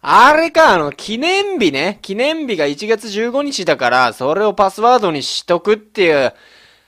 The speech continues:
そんなパスワードすぐ破られるぞ、お前。ちょっとパスワード変えた方がいいぞ。開いた。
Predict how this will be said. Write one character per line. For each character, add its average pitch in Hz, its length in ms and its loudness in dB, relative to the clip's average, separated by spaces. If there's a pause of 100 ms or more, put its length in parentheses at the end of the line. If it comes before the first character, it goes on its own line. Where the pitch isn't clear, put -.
(100)
そ 202 340 -4
ん 320 160 -2
な 320 120 4
パ 320 200 6
ス 302 140 -6
ワ 330 160 6
ー - 20 -6
ド 214 100 4
す 294 300 -2
ぐ 339 100 2
破 202 280 4
ら 185 120 2
れ 185 80 0
る 175 100 -4
ぞ、 139 140 -4
お 135 40 -6
前。 117 400 -2
ち - 60 -16
ょ - 0 -
っ - 20 -20
と - 100 -12
パ 156 160 -10
ス - 60 -10
ワ 285 80 -2
ー 208 60 -8
ド - 60 -10
変 190 120 0
え - 20 -8
た 247 100 -4
方 262 80 -4
が 190 100 0
い 151 100 0
い - 20 -4
ぞ。 113 300 -8 (1000)
開 190 260 0
い - 20 0
た。 123 280 0